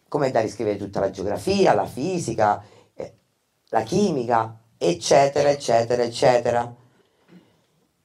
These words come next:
Ma in questa affidavit c'è un punto in particolare che riguarda i Savoia. Questo punto che, devo dire che a me già quello aveva stupito,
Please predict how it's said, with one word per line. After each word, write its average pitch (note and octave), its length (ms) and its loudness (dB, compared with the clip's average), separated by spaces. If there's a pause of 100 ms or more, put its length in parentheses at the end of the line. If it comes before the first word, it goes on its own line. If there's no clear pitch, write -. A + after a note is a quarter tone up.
(180)
Ma - 280 4
in F3 120 -4
questa A3+ 280 2
affidavit D3 1000 -2
c'è D3 220 0
un C#3 200 -4
punto A2+ 320 -4
in A#2 100 -4
particolare E3 560 2
che C#3+ 80 -4
riguarda A2+ 600 -2 (460)
i A2+ 80 -8
Savoia. F#2+ 520 2 (1080)
Questo C5 320 2
punto C3+ 380 2
che, C3+ 400 -2 (240)
devo B2+ 260 2
dire D3 220 2
che A2+ 300 0
a G#2+ 100 -2
me D#3 240 2
già - 180 4
quello B2+ 380 2
aveva G#2+ 260 0
stupito, G#2+ 720 -6